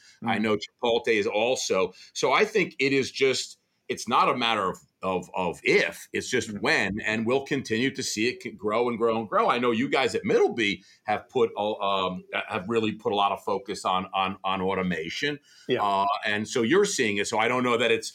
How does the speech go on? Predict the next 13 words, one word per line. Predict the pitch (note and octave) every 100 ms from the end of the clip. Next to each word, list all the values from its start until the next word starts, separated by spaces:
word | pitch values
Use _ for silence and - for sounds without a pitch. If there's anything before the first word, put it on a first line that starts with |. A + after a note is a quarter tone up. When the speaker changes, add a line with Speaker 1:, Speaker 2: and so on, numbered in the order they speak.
| - _
Speaker 1:
the | A#2+
number | B2+ C3+ C#3+ C3+
one | B2+ B2+ A#2
selling | - C3 B2+ A#2+ A2
item | F3 F3 B2+
right | A#2 A2+
now | A2 A2
is | G#2+ G2
automation | A2+ A2 G#2 G2 D#3 F#3 E3 B2 A2+
tools | - G#2 G2+ G2
for | - G#2
you | F#2
guys, | F#2+ A#2 D#3+ D#3+